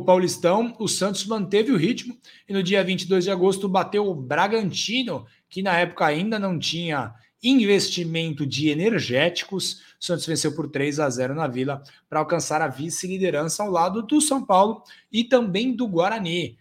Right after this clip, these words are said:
Uma época que o Guarani era uma das equipes mais fortes do estado de São Paulo, talvez até do Brasil. O Corinthians era o líder isolado, né? Com uma parada de três semanas na tabela do Campeonato Paulista,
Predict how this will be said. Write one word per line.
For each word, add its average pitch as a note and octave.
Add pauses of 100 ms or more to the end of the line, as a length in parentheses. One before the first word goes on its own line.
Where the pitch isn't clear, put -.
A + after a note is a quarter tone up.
(160)
Uma A#2
época B2
que C#3
o -
Guarani C3+
era C#3
uma C#3+
das B2+
equipes C3+
mais C3+
fortes C3+ (280)
do C3
estado D3
de C#3
São F#3
Paulo, D#3+ (180)
talvez G3
até D3
do D#3+
Brasil. B2+ (300)
O G3+
Corinthians D3+
era C#3+
o C#3
líder C#3
isolado, C3
né? A2 (240)
Com C#4
uma B3+
parada A3
de G3
três B3
semanas G3
na D3+
tabela C#3
do F3+
Campeonato C3+
Paulista, A#2